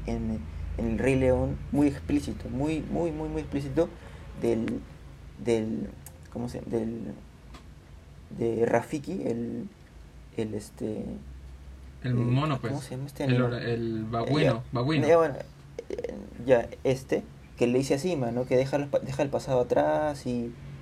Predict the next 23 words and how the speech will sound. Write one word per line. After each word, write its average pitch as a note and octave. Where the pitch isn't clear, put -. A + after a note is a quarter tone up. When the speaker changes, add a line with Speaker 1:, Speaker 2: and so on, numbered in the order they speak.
Speaker 1:
y, A#2
y C3
olvídate D3+
lo C3
que, -
que A#2+
ya C3
pasó, C#3
de C#3
la B2+
muerte C3
de C#3
tu B2
papá C3
y, B2+
y A#2
sigue D#3
adelante, D#3
pues, C3
¿no? C#3
Speaker 2:
Ujú. C#3+
Speaker 1:
Y D3
eso F#3